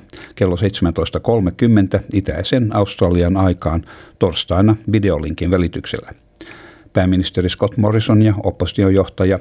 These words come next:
antavat alkusanat ennen presidentin puhetta. Australia on ollut osana usean maan ryhmittymää painostamassa Venäjää lopettamaan hyökkäyksensä Ukrainaa vastaan. Ja Alankomaat on karkottanut seitsemäntoista venäläistä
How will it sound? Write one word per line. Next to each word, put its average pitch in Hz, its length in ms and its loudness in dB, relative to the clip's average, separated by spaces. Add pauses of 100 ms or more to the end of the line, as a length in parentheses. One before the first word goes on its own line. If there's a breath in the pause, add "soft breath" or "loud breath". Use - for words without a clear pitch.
(120)
antavat 87 600 -2
alkusanat 104 640 0
ennen 90 320 0
presidentin 85 580 -2
puhetta. - 500 -4 (520 loud breath)
Australia 82 600 -2
on 113 100 2
ollut 117 260 0
osana 101 440 2
usean 80 380 0
maan 104 380 2
ryhmittymää 87 680 0 (120)
painostamassa 82 800 -2
Venäjää 82 540 0 (320 loud breath)
lopettamaan 82 680 -4
hyökkäyksensä - 720 -2 (400 loud breath)
Ukrainaa 80 760 -4 (140)
vastaan. - 560 -6 (1300 loud breath)
Ja 117 140 2
Alankomaat 117 600 0
on 87 100 -2
karkottanut 90 640 -2
seitsemäntoista 95 840 0
venäläistä 92 600 -2